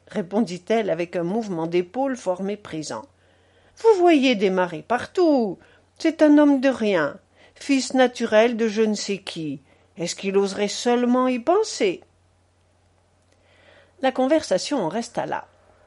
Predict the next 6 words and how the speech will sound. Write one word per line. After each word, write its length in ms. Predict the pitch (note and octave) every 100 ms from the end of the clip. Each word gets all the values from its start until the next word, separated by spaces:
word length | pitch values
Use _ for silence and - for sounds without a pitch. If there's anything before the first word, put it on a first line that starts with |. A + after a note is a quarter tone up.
| _ _
Je 180 | F#3+ F3+
ne 180 | F#3 F3+
m'occupai 500 | G3 B3 B3 E3 F3
point 240 | F3 A#3
du 120 | A3 D3
secrétaire, 760 | D3 - B2+ - F#3+ B3 D#4+